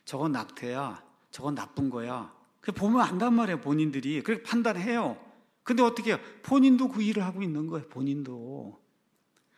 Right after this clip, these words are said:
저거 분명히 아닌 거라고 판단합니다. 판단하면서도 본인도 같은 일들을 그렇게 해서, 그래서 어떻게 해요? 자기 자신을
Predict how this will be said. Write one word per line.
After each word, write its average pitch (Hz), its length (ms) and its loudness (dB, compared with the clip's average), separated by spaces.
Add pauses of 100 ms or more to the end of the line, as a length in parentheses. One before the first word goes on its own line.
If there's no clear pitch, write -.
(200)
저거 226 260 6
분명히 233 380 6
아닌 208 360 6
거라고 190 800 2
판단합니다. 226 1000 2 (500)
판단하면서도 233 1700 4
본인도 247 640 8
같은 202 400 0
일들을 180 480 -2
그렇게 151 280 -4
해서, 165 680 -2 (260)
그래서 214 220 2
어떻게 175 320 -4
해요? 143 100 -2 (240)
자기 180 340 -6
자신을 170 460 -2